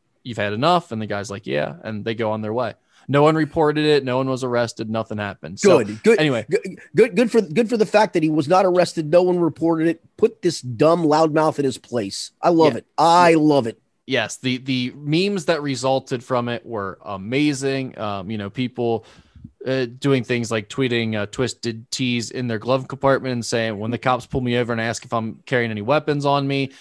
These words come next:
Speaker 1: things like that. So,
Speaker 2: That's good.
Speaker 1: uh,
Speaker 2: That's funny. That's, yeah, I li-, that, that, that makes me laugh 'cause, yeah,
Speaker 1: Yeah,
Speaker 2: that,
Speaker 1: it was
Speaker 2: that's
Speaker 1: a,
Speaker 2: good.
Speaker 1: it was a great week to be in line. I love how the guy phrased this question too. He said, "Thoughts on the Twisted Tea beatdown and if Skinny has witnessed any Ralphs receiving a deserved beatdown for running their mouths."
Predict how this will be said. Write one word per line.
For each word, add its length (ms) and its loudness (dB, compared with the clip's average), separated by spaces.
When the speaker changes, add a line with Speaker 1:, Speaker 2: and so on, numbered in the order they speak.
Speaker 1:
things 300 0
like 220 -2
that. 280 -6
So, 140 0
Speaker 2:
That's 120 2
good. 200 6
Speaker 1:
uh, 40 -8
Speaker 2:
That's 180 4
funny. 280 6
That's, 220 6
yeah, 180 6
I 100 6
li-, 220 4
that, 260 2
that, 240 4
that 160 2
makes 200 -2
me 100 0
laugh 340 -2
'cause, 140 -4
yeah, 100 2
Speaker 1:
Yeah, 160 0
Speaker 2:
that, 200 -4
Speaker 1:
it 60 2
was 120 2
Speaker 2:
that's 80 -2
Speaker 1:
a, 40 -2
Speaker 2:
good. 200 -8
Speaker 1:
it 40 2
was 140 2
a 40 -4
great 380 0
week 360 -2
to 100 -4
be 240 2
in 100 2
line. 340 0
I 120 2
love 240 4
how 100 4
the 120 0
guy 180 4
phrased 320 -2
this 160 -6
question 420 -4
too. 140 -8
He 60 -8
said, 220 -10
"Thoughts 280 2
on 100 2
the 80 -4
Twisted 540 -2
Tea 180 -4
beatdown 500 0
and 140 -4
if 200 -2
Skinny 340 -4
has 140 -4
witnessed 460 -2
any 220 -4
Ralphs 500 0
receiving 520 -4
a 60 -2
deserved 640 -4
beatdown 500 -2
for 140 -8
running 300 -4
their 120 -4
mouths." 540 -10